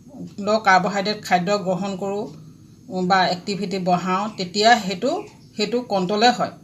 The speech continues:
ঔষধ বন্ধ কৰাৰ পিছত। আৰু যেতিয়া আপোনালোকে ৰেগুলাৰ এইটো প্ৰচেছতে থাকিব, ডায়েটটো খুব সুন্দৰকৈ লৈ থাকিব,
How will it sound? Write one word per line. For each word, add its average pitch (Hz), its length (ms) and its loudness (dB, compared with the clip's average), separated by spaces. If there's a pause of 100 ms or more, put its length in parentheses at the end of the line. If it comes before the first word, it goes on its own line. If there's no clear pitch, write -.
(220)
ঔষধ 190 300 -4
বন্ধ 175 300 -2
কৰাৰ 175 260 -2
পিছত। 170 280 -10 (800)
আৰু 196 200 6
যেতিয়া 220 340 4
আপোনালোকে 220 520 0 (680)
ৰেগুলাৰ 202 420 6 (1080)
এইটো 220 220 -2
প্ৰচেছতে 214 560 0
থাকিব, 208 400 -4
ডায়েটটো 180 680 0 (380)
খুব - 240 -8
সুন্দৰকৈ 202 440 0
লৈ 202 160 -2
থাকিব, 208 300 -6